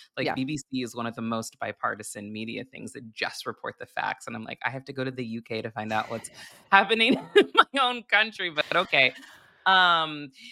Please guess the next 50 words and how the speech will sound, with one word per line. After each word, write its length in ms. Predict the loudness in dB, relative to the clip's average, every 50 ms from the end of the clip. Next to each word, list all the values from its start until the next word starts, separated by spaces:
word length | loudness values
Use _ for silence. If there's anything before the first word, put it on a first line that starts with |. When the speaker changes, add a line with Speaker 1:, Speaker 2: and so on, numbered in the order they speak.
| -20 -18 _
Speaker 1:
so 320 | -6 2 2 4 4 4
yeah, 200 | 2 4 4 4 4
I 80 | 4
try 300 | -2 -2 2 4 4 4
to 80 | 4 0
do 300 | -6 -8 -8 -8 -8 -4
bipartisan 580 | -4 -4 -4 -4 -6 -8 -8 -8 -8 -8 -8 -8
media, 520 | -6 -8 -8 -8 -6 -6 -4 -4 -6 -8 -8 -10
but 140 | -10 -10
specifically 640 | -10 -12 -12 -8 -6 -6 -6 -6 -8 -10 -10 -12 -12
things 260 | -10 -10 -10 -10 -10
that 80 | -8 -6
are 80 | -6 -6
happening 500 | -4 -6 -6 -6 _ -12 -12 -10 -10 -10
within 500 | -10 -12 -12 _ -8 -8 -8 -8 -10 -10 -8
other 200 | -8 -8 -6 -6
marginalized 580 | -6 -6 -6 -6 -6 -8 -8 -8 -8 -10 -12 -12
communities, 600 | -12 -10 -8 -8 -8 -8 -8 -8 -8 -10 -10 -12 -14
I 40 | -18 -18
try 160 | -16 -14 -14
to 80 | -14
just 180 | -12 -12 -14 -12
talk 200 | -14 -14 -16 -16
to 100 | -18 -20
people 240 | -20 _ -20 _ -14
within 240 | -14 -14 -14 -14 -14
those 140 | -14 -14 -14
communities 400 | _ -14 -12 -12 -12 -12 -12 -12
and 60 | -12
have 120 | -12 -12
conversations 580 | _ -12 -10 -10 -10 -14 -14 -16 -14 -14 -16 -14
and 100 | -12 -12
understand. 560 | -10 -10 -10 -10 -12 -14 -14 -10 -10 -8 -6 -6
I 60 | -4
mean, 240 | -4 -4 -4 -6 -8 _ _ _ _ _ _ _ _ _ _ _ _ _ _ _ _ _ _ _ -2
I 60 | -2 -2
would 140 | -2 -4 -6
say 180 | -4 -2 0
about 220 | 0 0 -2 -2 -2
a 40 | -4
year 420 | -6 -6 -8 -6 -6 -4 -4 -6
and 100 | -6 -6
a 60 | -6 -8
half 400 | -8 -8 -6 -6 -6 -6 -6 _
ago 260 | -12 -10 -8 -6 -6 -6
was 240 | -6 -6 -8 -8 -6
when 140 | -6 -4 -4
I 80 | -4
really 500 | -4 -4 -4 -4 -4 -4 -4 -6 -6 -8 -8
started 600 | -10 -10 -8 -8 -6 -4 -4 -4 -4 -6 -8